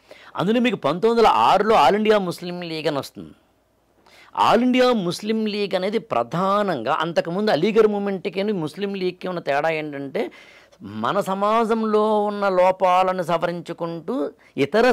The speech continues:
సమాజాలతోటి మనం కలిసి ఇతర సమాజాలు మనల్ని కనుక తక్కువ చేస్తుంటే ఆ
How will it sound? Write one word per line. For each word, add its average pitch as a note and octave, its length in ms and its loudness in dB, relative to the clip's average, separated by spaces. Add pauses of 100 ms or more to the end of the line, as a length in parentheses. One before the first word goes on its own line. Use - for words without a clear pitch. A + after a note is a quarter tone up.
సమాజాలతోటి G#3 800 2
మనం F#3+ 220 -4
కలిసి D#3 360 -4
ఇతర G#3 240 0 (100)
సమాజాలు G#3 380 2
మనల్ని F#3+ 240 -4
కనుక F3 260 -6
తక్కువ - 640 -6
చేస్తుంటే F#3 580 -2 (240)
ఆ - 60 2